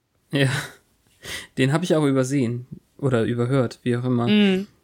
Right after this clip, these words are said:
Speaker 1: Dann ist so viel unausgesprochen, da hab ich die Sachen, die ausgesprochen werden, irgendwie überhört. Also eigentlich möchten sie ja irgendwie miteinander reden, aber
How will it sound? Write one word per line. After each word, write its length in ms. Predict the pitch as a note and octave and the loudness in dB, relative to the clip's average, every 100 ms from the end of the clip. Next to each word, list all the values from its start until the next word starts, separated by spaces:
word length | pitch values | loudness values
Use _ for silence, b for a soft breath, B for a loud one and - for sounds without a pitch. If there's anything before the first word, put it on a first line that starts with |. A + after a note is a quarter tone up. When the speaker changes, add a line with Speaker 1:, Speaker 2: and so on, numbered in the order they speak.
| _ | _
Speaker 1:
Dann 260 | B2+ B2+ A#2 | -2 0 0
ist 180 | D3 - | -2 0
so 100 | D#3+ | -2
viel 280 | - D#3+ | 0 -2
unausgesprochen, 1080 | A#2+ F3 C3+ C3 - C#3 - C3+ C3+ D3+ D#3+ | 0 0 2 0 -2 -4 0 -2 2 0 0
da 180 | D#3 C#3 | 0 2
hab 160 | C#3+ D3+ | 2 -2
ich 160 | D3 | -4
die 120 | - D3 | -2 0
Sachen, 280 | D3 C#3 | 0 0
die 160 | C#3+ D#3 | 0 0
ausgesprochen 640 | D#3 - D3+ - C#3 C#3+ | 0 -2 -6 -2 -2 0
werden, 280 | C3+ C3 C3 | 0 0 0
irgendwie 320 | B2+ B2+ C3 B2 | 0 0 0 -2
überhört. 520 | B2 A#2+ A#2 A#2 C#3 | 0 0 2 0 -4
Also 640 | B2 - A#2 A#2+ A#2+ B2 - B B B B B | -8 -4 -2 0 0 -2 -6 B B B B B
eigentlich 440 | - C3 C#3+ C3+ - | -4 0 0 0 0
möchten 320 | C#3+ D3 C#3+ | -2 0 -2
sie 160 | C3+ C3+ | 0 2
ja 520 | C3 C3 C3 B2+ B2+ B2+ - - - _ - | 2 2 2 2 0 -2 -6 -12 -20 _ -4
irgendwie 320 | C3+ C3+ C3+ | 0 0 0
miteinander 680 | C3 B2+ A#2+ B2+ B2 B2+ B2+ | -2 -2 0 0 0 0 -2
reden, 460 | B2+ B2+ B2 B2 | -2 0 0 -2
aber 840 | - A#2+ A#2+ A#2+ A#2+ A#2+ A#2+ A#2+ | -2 -2 -2 0 0 0 0 -2